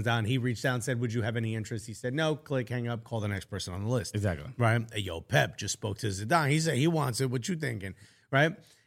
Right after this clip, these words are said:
Speaker 1: Uh, where on this, where do you think we end up?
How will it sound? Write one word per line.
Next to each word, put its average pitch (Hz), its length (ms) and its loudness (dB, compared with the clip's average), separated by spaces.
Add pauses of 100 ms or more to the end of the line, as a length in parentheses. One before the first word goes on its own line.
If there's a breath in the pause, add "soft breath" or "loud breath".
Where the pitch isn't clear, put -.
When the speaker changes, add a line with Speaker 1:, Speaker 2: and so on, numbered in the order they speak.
(100)
Speaker 1:
Uh, 135 320 6 (1200)
where 233 280 12
on 247 140 10
this, 220 180 6
where 175 400 10
do 254 60 6
you 233 100 8
think 185 200 6
we 170 160 6
end 156 180 6
up? 101 300 2